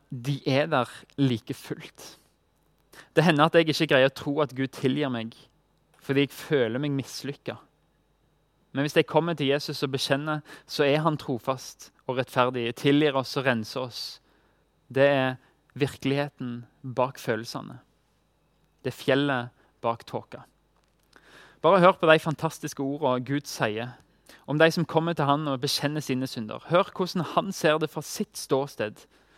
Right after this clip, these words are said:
og be om at du kan tro på akkurat det samme som han sier.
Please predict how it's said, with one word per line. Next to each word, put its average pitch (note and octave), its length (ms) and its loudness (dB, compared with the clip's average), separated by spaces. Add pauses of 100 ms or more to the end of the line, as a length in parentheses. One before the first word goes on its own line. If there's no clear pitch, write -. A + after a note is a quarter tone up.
(120)
og C#3+ 160 -2
be D3+ 200 6
om D3+ 120 0
at C3+ 120 -8
du C#3+ 240 -4
kan C#3 200 -2
tro C#3 360 -8 (280)
på A#2+ 120 -4
akkurat B2 280 -4
det B2+ 120 -6
samme A#2 440 -8
som B2+ 200 -6
han A#2+ 160 -4
sier. A#2 320 -10